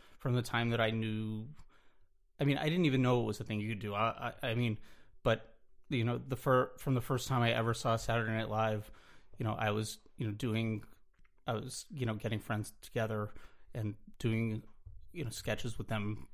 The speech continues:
the next day, you know, for our parents and stuff. And, uh, but, um, during that time, uh, kind of from middle school through high school,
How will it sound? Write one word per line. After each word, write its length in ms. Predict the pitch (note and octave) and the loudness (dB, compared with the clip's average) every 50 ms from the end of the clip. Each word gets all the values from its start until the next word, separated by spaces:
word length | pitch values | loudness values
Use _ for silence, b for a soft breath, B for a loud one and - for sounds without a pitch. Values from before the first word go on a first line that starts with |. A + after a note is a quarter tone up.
| - - - - - - - - - - - - - - - - - - - - - - - - - | -14 -16 -16 -18 -18 -20 -20 -20 -20 -20 -20 -20 -20 -20 -20 -20 -20 -20 -20 -20 -20 -20 -14 -6 -2
the 60 | B2+ | -2
next 220 | A2+ G2+ - - | -2 -2 -2 -4
day, 180 | - B2 A#2 A#2 | -2 0 0 0
you 1160 | A2 - - - - - - - - - - - - - - - - - - - - - - - | 0 -2 -6 -16 -20 -20 -20 -20 -20 -20 -20 -20 -20 -20 -20 -20 -20 -20 -20 -20 -20 -14 -10 -10
know, 60 | A2+ | -8
for 140 | - B2 G#2+ | -6 -6 -6
our 60 | G2+ | -4
parents 380 | - - A2+ G#2+ G#2+ G#2+ G#2 | -2 0 0 2 0 -2 -4
and 100 | - G#2+ | -6 -8
stuff. 320 | - - - G2+ G#2 - - | -8 -6 -4 -4 -4 -2 -2
And, 260 | A#2+ A2 G#2 G#2+ A2 - | -2 -2 -2 -2 -4 -4
uh, 320 | B2 G#2+ G#2 G#2 G#2 G2+ - b b b b b b b b b - - - - - - - - _ - - - _ _ _ _ _ - - - - - - - - - _ - - _ _ _ - - - - - - - - - | -4 -2 -2 -2 -2 -4 -6 b b b b b b b b b -20 -20 -20 -20 -20 -20 -20 -20 _ -20 -20 -20 _ _ _ _ _ -20 -20 -20 -20 -20 -20 -20 -20 -20 _ -20 -20 _ _ _ -20 -20 -20 -20 -20 -20 -20 -14 -6
but, 280 | - A#2+ A2+ A2+ - - | -2 0 0 0 0 -2
um, 260 | A#2 A#2 G#2+ G#2+ G#2+ G#2+ - | -2 0 0 0 -2 -4 -2
during 320 | - C3+ C3+ B2+ B2 B2+ B2 | 0 2 2 4 4 2 2
that 200 | C3 C3 C#3 - | 2 2 0 0
time, 460 | - D#3 C#3+ D3 D3+ D3 D3 D3+ - - - - - - | -2 0 2 2 4 2 2 0 -2 -6 -16 -20 -14 -6
uh, 220 | - B2 A#2+ A#2 - - | -4 -2 -2 -2 -2 -4
kind 200 | - - C3+ B2 | -4 -4 -2 0
of 100 | A#2 A2 - - - _ _ _ _ _ _ _ - - _ _ - _ _ - _ _ _ - - - - - - - _ - - - - - - - - - - - - | -2 -2 -4 -10 -20 _ _ _ _ _ _ _ -20 -20 _ _ -20 _ _ -20 _ _ _ -20 -20 -20 -20 -20 -20 -20 _ -20 -20 -20 -20 -20 -20 -20 -20 -20 -20 -12 -4
from 260 | - C#3+ B2+ B2 A#2+ | 0 2 4 6 6
middle 160 | B2+ C3+ C3+ | 6 4 2
school 220 | - - - C#3 A#2 | 2 0 0 0 2
through 160 | B2 C3 A#2+ | 2 2 2
high 120 | B2+ A#2+ | 2 2
school, 240 | A2+ - - C3 B2 | 2 0 0 -2 0